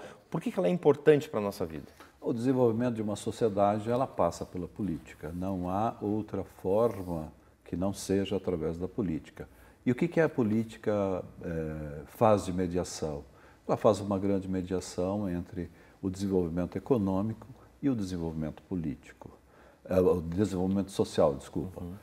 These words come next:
Speaker 2: E, esses dois elementos são fundamentais para a vida da sociedade. Eh, quando uma sociedade, ela não consegue resolver as suas questões econômicas, ela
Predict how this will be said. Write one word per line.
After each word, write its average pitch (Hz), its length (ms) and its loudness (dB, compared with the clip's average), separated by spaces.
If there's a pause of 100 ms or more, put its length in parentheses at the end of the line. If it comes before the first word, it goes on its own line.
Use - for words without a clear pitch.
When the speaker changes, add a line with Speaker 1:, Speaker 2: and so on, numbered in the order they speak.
(160)
Speaker 2:
E, 185 320 6
esses 143 240 6
dois 156 320 12
elementos 117 600 6
são 160 200 2
fundamentais 147 760 2
para 170 200 0
a - 20 2
vida 139 260 0
da 143 140 -6
sociedade. 131 760 -4 (520)
Eh, 101 600 8 (420)
quando 165 300 2
uma 151 180 2
sociedade, 95 1080 2
ela 101 460 2
não 104 380 0
consegue 85 720 0 (460)
resolver 120 500 4
as 123 80 2
suas - 300 -2
questões 107 480 -2
econômicas, 113 800 -2
ela 107 420 2